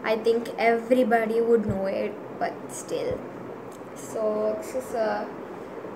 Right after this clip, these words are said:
how she became the princess. This is the first one. Yeah, I think everybody knows it. Then this is the book, like,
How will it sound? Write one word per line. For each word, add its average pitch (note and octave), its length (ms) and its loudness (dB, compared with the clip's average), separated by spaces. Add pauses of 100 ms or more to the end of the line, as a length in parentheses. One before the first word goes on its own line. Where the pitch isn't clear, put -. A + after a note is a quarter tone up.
how B3 280 12
she B3+ 160 4
became A#3 480 6
the A3 60 0
princess. G#3+ 560 -4
This - 260 -8
is A3+ 60 -2
the A3 80 0
first - 400 0
one. A3 280 -2 (1500)
Yeah, - 220 0
I A#3 100 2
think B3+ 260 0
everybody B3 380 6
knows G#3+ 380 -2
it. D4+ 160 -4 (1200)
Then A#3+ 400 2
this C4 160 2
is E4 100 0
the F4+ 120 8
book, A3+ 400 2 (280)
like, A3 220 2